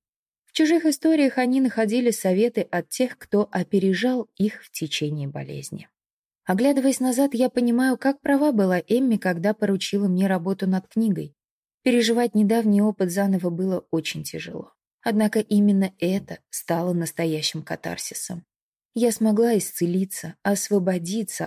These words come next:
от боли. Мой вклад в книгу и вся работа, проведённая над ней, это дань уважения памяти моей мамы.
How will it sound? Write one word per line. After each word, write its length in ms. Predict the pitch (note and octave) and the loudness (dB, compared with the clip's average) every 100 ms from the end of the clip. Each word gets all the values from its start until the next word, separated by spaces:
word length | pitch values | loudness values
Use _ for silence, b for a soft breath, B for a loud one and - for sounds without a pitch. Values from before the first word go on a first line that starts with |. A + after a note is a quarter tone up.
| - | -6
от 180 | E3 D#3 | -8 -6
боли. 460 | D#3 E3 E3 D#3+ _ _ _ _ _ | -4 -2 -2 -6 _ _ _ _ _
Мой 180 | B3+ C#4 | 0 0
вклад 360 | C#4 - C#4 - | 0 0 0 0
в 60 | |
книгу 360 | - C4 C#4+ G#3 | -2 0 2 4
и 80 | G3 | 2
вся 240 | G3 F#3+ | 2 0
работа, 400 | F#3 F3+ G3 A3 | 2 2 0 0
проведённая 720 | E3+ E3+ E3 E3 E3 E3 E3 E3 | -2 -2 0 0 2 0 0 0
над 260 | E3 D#3 | 0 0
ней, 280 | F3+ G#3+ G3+ | 0 0 0
это 360 | F#3 G#3 A#3 B3 | 0 0 0 -2
дань 340 | G3 G#3+ G#3+ F#3+ | 0 0 0 -2
уважения 720 | F3+ F#3 F#3 E3+ E3+ E3 F#3+ G#3+ | -2 0 0 0 -2 -2 -2 -4
памяти 560 | - F3 E3 E3+ - | -4 -4 -4 -4 -4
моей 340 | F3 F3 F3+ F#3 | -2 0 0 0
мамы. 440 | G#3 A3 E3+ | 0 0 -2